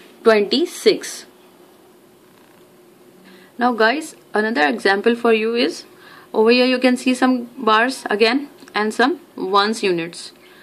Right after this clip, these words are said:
Ones you can see one, two, three, four, right? And how many tens you got? Ten,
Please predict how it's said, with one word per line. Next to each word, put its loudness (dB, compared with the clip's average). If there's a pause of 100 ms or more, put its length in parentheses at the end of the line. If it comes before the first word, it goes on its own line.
(140)
Ones 2
you 2
can 4
see -2 (320)
one, 0
two, -6
three, -2
four, 4 (440)
right? -2 (380)
And -4
how 4
many 2
tens 0
you 0
got? 0 (480)
Ten, -2